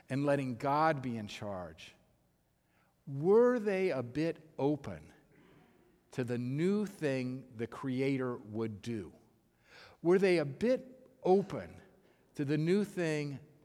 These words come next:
the liberator would do? I think they were.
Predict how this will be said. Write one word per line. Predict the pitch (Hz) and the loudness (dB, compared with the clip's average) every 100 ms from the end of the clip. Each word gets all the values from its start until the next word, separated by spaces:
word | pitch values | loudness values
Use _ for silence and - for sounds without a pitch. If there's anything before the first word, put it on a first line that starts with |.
| _ _ - | _ _ -6
the | 135 | -2
liberator | 135 147 165 143 113 95 78 - - - - - | 0 2 2 2 0 -4 -10 -16 -20 -20 -20 -16
would | 113 117 113 | -6 -6 -6
do? | 98 104 82 - - - - - _ _ _ _ _ _ _ _ _ _ _ _ _ _ _ _ _ _ _ | -8 -10 -12 -20 -20 -20 -20 -20 _ _ _ _ _ _ _ _ _ _ _ _ _ _ _ _ _ _ _
I | 131 170 | -2 0
think | 220 - 120 117 | 0 -4 -8 -6
they | 143 139 | -4 -4
were. | 139 135 95 76 | -2 -4 -4 -6